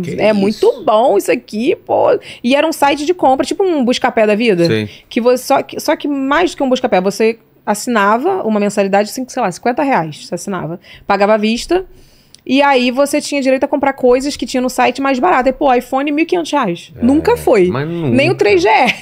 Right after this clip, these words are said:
Speaker 1: É.
Speaker 2: <laughs> Entendeu?
Speaker 1: Hum.
Speaker 2: Aí eu falei, "Cara, isso aqui tá muito estranho, né?" Não fechei. Cara, não deu uma semana. Todo mundo que fez, e teve influenciador muito grande que fez,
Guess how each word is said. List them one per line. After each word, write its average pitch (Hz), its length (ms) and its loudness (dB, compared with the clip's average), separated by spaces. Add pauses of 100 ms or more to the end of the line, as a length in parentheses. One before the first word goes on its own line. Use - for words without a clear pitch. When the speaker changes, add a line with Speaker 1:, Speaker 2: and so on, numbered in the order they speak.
(140)
Speaker 1:
É. 107 680 0 (160)
Speaker 2:
<laughs> - 120 -14
Entendeu? 277 360 2
Speaker 1:
Hum. 151 180 -6 (160)
Speaker 2:
Aí 415 80 2
eu - 20 2
falei, 440 240 2
"Cara, - 220 0
isso 311 100 0
aqui 277 80 -4
tá 311 100 2
muito 294 180 0
estranho, 233 500 2
né?" 226 200 0 (300)
Não 226 180 2
fechei. 254 380 0
Cara, 208 380 2
não 214 140 -2
deu 233 140 2
uma 269 160 0
semana. 170 560 -4 (140)
Todo 262 280 0
mundo 262 200 -2
que - 100 -12
fez, 208 280 -2
e 202 40 -6
teve 202 180 -4
influenciador 196 460 -4
muito 190 320 -2
grande 185 240 -4
que 196 100 -12
fez, 175 480 -8